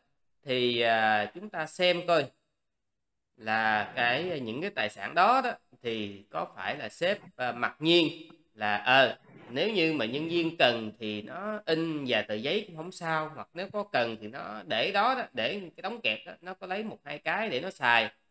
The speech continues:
Nếu như sếp có cái chủ ý đó thì cũng không sao. Ờ,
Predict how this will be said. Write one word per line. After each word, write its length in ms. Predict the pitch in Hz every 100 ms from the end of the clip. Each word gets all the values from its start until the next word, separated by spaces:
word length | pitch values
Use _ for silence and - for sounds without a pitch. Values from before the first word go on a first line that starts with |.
| _ _ _
Nếu 220 | 160 202
như 100 | 240
sếp 240 | 175 196 220
có 140 | 165 175
cái 140 | 202 123
chủ 120 | 113
ý 140 | 156
đó 280 | 156 160 180 -
thì 80 | -
cũng 160 | 127
không 160 | 120 135
sao. 220 | 139 110 _ _ _ _ _ _ _ _ _
Ờ, 300 | 104 104